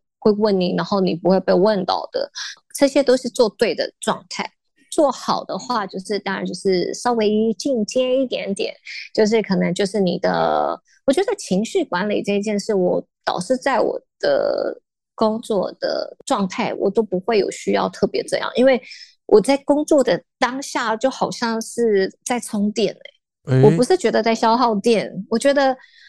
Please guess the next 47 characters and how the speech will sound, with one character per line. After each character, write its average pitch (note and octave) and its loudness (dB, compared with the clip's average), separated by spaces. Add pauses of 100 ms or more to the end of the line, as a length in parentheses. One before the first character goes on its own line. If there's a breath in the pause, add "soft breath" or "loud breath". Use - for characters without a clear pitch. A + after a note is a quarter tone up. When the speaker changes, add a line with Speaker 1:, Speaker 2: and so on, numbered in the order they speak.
(140)
Speaker 1:
每 A#3+ 2
一 C#4+ 2
次 G4 2
啊， B3 -2
就 B3+ 0
是 B3 0
上 A3+ -4
班 - -6 (240)
之， A3 0
Speaker 2:
嗯。 A3+ 0 (120)
Speaker 1:
我 A#3 2
们 B3+ 2
上 G4 0
班 D#4+ 2
之 D#4 2
前 G#3+ -4
会 A3+ 2
有 F#3+ 2
briefing， F#3+ -2
Speaker 2:
是。 B2 2
Speaker 1:
就 G3 0
是 G3+ 0
一 - -2
个 - 0
会 - 0
议， E3+ 0 (140)
无 G#3+ 6
论 B3 4
是 A#3 4
工 A3+ 2
作 A#3+ 4
前、 F3 0
工 A3 0
作 A3+ 2
后， - 0 (380)
我 F3+ 0
们 G#3 0
大 A#3 -4
概 A3 -4
会 A3+ -4 (160)
briefing G#3 -2
的 F3 -4
状 F#3 -6
态 F#3 -6
不 F#3+ -4
一 G#2+ -4
样。 D3 -2